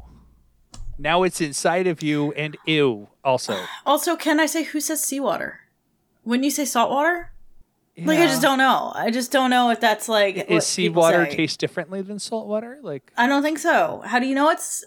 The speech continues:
Speaker 2: I don't know. I don't know. It felt, it, the whole bit just made me very uncomfortable.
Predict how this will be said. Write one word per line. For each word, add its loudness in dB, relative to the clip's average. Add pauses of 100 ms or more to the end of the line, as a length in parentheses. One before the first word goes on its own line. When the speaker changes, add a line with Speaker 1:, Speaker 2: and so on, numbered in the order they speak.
Speaker 2:
I -4
don't 0
know. -4
I -6
don't 0
know. 2 (720)
It 0
felt, 0
it, -2
the 2
whole 4
bit 0
just -6
made -2
me -6
very -2
uncomfortable. -12